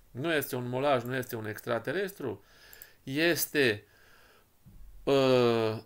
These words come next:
aorta unei inime, unui in-,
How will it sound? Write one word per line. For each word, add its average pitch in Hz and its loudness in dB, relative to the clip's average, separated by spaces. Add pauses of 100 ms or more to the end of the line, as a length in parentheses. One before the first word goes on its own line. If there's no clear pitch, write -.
aorta 160 6
unei 156 0
inime, 160 -4 (140)
unui 143 -4
in-, 160 -6